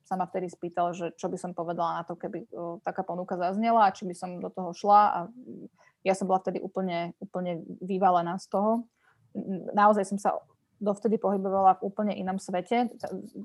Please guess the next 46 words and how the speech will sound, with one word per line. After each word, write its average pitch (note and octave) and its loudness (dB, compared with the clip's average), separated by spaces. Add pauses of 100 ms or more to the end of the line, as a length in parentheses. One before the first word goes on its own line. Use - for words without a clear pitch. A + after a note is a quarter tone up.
(100)
čisto G3 0
brandovom, F#3+ 2
reklamnom, F#3 -2
marketingovom, F3+ -2
že, F3 -6
že F#3+ -10 (480)
ro-, F#3 -2
bola G3 6
som G3 -4
v - -14
tom G3 -2
nejakých G3 -8 (240)
vyše G#3 0
desať A3+ 4
rokov C4+ 4 (340)
a G3 12
nikdy G#3+ 2
som G#3+ 0
nerobila G3 2
nič F#3 -10
s - -18
politikou, F#3+ -2
spoločnosťou, F3+ -4
ani F3+ -2
v F#3 -2
nejakej G3 -4
neziskovke, F#3+ -2
že, G3 0
že G3+ 0
naozaj G#3 4
to F#3+ -2
boli F#3+ -2
také F#3 -10
paralelné F#3+ 0
vesmíry. G#3+ 0 (560)
Takže F#3+ -2
som G#3+ 0
si A3+ 2
nevedela A3 8
predstaviť, G3 2
ako F#3 2
by F#3 -2
som F#3+ -4
mohla F#3+ 4
zrazu F#3 2
ísť F3+ -4